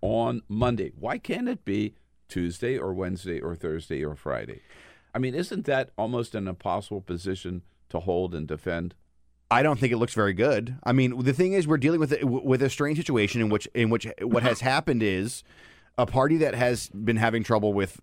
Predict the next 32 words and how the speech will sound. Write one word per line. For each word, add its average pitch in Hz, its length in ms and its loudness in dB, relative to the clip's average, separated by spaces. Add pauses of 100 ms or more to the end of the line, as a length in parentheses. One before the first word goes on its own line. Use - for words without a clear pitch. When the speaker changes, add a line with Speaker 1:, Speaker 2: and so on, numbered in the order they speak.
Speaker 2:
uh, 95 380 2
women 98 560 -2
voters 95 460 0
right 92 180 2
along, 85 480 -4 (320)
w-, 110 220 0
led 127 320 2
by 139 180 4
a 123 80 2
president 110 480 0
that 101 160 2
is 92 140 0
not, 101 280 2 (140)
um, 90 720 2
a 92 360 0 (200)
real, 95 480 2 (160)
uh, 98 120 4
leader 95 540 0
when 98 140 -2
it 92 80 -6
comes 90 320 -4
to 95 200 2
men 90 500 -2 (100)
treating 95 260 -2
women 90 260 -2
kindly. 80 520 -6 (360)
Um, 117 520 2 (240)
this 139 240 2
party 139 320 2
now 113 480 0
has 117 320 2 (180)
created 113 560 2